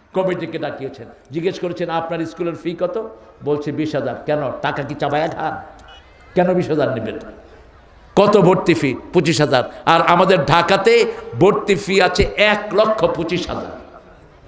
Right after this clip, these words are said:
আরো বেশি। স্কুলের নাম কি? স্কলাস্টিকা।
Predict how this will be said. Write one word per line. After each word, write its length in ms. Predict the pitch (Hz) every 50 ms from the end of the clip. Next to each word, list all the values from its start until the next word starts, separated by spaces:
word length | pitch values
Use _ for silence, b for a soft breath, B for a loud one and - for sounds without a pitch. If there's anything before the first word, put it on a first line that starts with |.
| - - - - - - - _ _ _ _ _ _ _ - _ _ _ _ - 147
আরো 140 | 170 196 220
বেশি। 260 | 196 170 - - - - - - - - - - - - - _ _ - 170 170
স্কুলের 380 | - - - 226 233 233 233
নাম 160 | 220 208 190 - -
কি? 260 | 160 165 160 - 156 139
স্কলাস্টিকা। 1040 | - - - - - 175 196 214 208 - - - - - 190 160 - 175 139 135